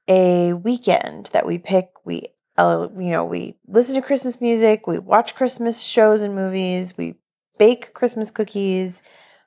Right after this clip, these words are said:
but we also start making gift lists. I start thinking about what decorations I might need to either purchase or recycle or make. Um,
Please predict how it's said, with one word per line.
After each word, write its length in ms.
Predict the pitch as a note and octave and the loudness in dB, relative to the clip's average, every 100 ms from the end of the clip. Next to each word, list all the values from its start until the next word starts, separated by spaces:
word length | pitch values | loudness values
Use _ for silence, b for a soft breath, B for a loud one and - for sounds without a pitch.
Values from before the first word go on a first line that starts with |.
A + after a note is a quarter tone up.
| - | 2
but 220 | F#3+ - | 4 4
we 140 | G3+ - | 2 0
also 480 | F#3 F#3+ G3 G#3+ | 2 2 2 0
start 400 | G#3 - G3 F#3+ | 0 2 2 4
making 500 | F#3+ F3+ F3+ F#3 F#3 | 0 -6 -6 -8 -10
gift 380 | F3 E3+ E3+ - | -2 -2 -2 -6
lists. 480 | - - - - - - | -6 -6 -10 -20 -12 -4
I 140 | F3+ | -4
start 380 | - F3+ E3+ - | -2 -2 -2 -2
thinking 340 | F#3 F3+ G3 | -8 -6 -6
about 340 | F#3+ F#3 F#3 - | 2 4 4 4
what 240 | F3 - | 0 0
decorations 840 | F3+ F3 G#3 G3 A#3 A3 G3 F3 E3+ | -2 -2 -4 0 0 0 -4 -4 -4
I 120 | D#3+ | -4
might 300 | D#3+ E3 - | -4 -6 -6
need 260 | E3 D#3 | -10 -10
to 460 | - - E3+ E3 E3 b b b b | -12 -10 -8 -8 -10 b b b b
either 420 | F#3+ F#3 E3+ E3 | -4 0 2 2
purchase 720 | D#3+ - A3+ A#3 B3+ B3+ A#3+ | 0 -2 -2 2 2 2 0
or 500 | - F#3+ F3+ E3+ E3 E3 | -4 0 2 4 2 -2
recycle 640 | E3+ - A3+ A#3 G#3+ G#3 | -8 0 0 2 2 2
or 140 | F3+ D#3+ | 2 -2
make. 600 | D#3+ G3 A3+ - - b b b b b | -4 -2 -2 -6 -18 b b b b b
Um, 680 | - F3 E3+ E3 E3 E3 F3 | 2 6 6 4 2 -6 -14